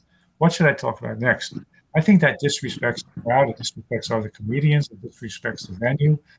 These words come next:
it disrespects the promoters. This is, again, my one man's humble opinion. And also, you know, when you're given a task to be out there, let's say you, you have five minutes,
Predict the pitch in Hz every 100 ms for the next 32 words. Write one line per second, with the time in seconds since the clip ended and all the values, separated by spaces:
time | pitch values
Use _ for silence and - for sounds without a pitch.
0 | - - - 107 - _ 117 - 104 -
1 | 110 123 147 151 - _ _ - - _
2 | - 156 160 165 120 117 120 123 117 113
3 | - - 123 117 104 - 160 107 85 _
4 | - _ - - - _ - 123 - _
5 | _ 147 175 - 135 127 123 127 156 156
6 | 147 120 - 127 - 113 120 120 131 117
7 | 117 135 135 131 117 127 110 - 113 110
8 | 110 131 117 - -